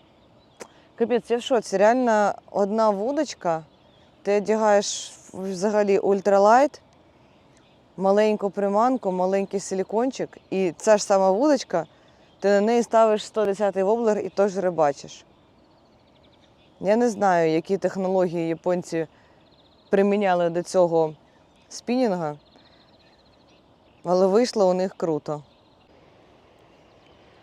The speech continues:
Поставила маленьку вагу знов,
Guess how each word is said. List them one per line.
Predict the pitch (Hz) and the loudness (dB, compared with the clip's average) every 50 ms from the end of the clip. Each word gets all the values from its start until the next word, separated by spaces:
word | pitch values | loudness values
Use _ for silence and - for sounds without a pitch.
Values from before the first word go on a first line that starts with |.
| _ _ _ _ _ _ _ _ _ _ | _ _ _ _ _ _ _ _ _ _
Поставила | - 196 - - - 185 180 170 175 180 180 170 175 170 160 _ _ _ _ _ _ _ _ _ | -14 -14 -10 -8 -8 -8 -8 -8 -8 -10 -10 -10 -12 -14 -18 _ _ _ _ _ _ _ _ _
маленьку | - 185 190 190 190 185 180 - - 180 | -6 -2 0 0 0 0 -4 -6 -8 -8
вагу | 175 190 190 240 254 | -8 -8 -8 -8 -8
знов, | 220 220 208 196 | -6 -6 -8 -8